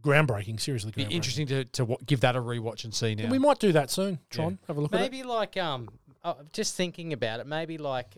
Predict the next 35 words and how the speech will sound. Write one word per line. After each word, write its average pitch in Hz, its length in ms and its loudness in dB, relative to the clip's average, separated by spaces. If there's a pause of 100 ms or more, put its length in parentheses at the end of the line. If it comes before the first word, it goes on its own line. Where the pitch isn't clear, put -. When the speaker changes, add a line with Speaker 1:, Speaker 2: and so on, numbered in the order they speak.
Speaker 3:
uh, 110 320 -2
well, 139 200 0
what 156 240 -2
is 135 180 -8 (220)
essentially 131 560 -4
an 113 80 -10
attempt 123 400 -10
at 117 120 -8
Star 113 320 -2
Wars 104 240 -6
but - 160 -8
isn't? 139 360 -6 (260)
Speaker 1:
Yes. 139 400 2
Speaker 3:
So 135 220 -6
in 147 180 -10
the 143 60 -8
same 180 260 -2
vein 143 220 -4
as 117 160 -10
that, 120 240 -2
maybe 147 320 -2
like 131 220 -2
Caravan 113 440 -2
of 101 80 -8
Courage. 113 540 -8 (260)
Speaker 1:
Yeah. 233 200 4 (260)
Speaker 2:
I 147 160 6 (260)
Speaker 1:
Yeah. 202 180 0
Speaker 2:
yeah. 117 160 -4 (520)
Speaker 1:
Yeah, 208 140 2
definitely. 160 380 -2
Speaker 3:
The 127 60 -10
Ewoks? - 280 -16
Speaker 1:
Yep, 214 200 -4 (180)
absolutely. 151 520 -6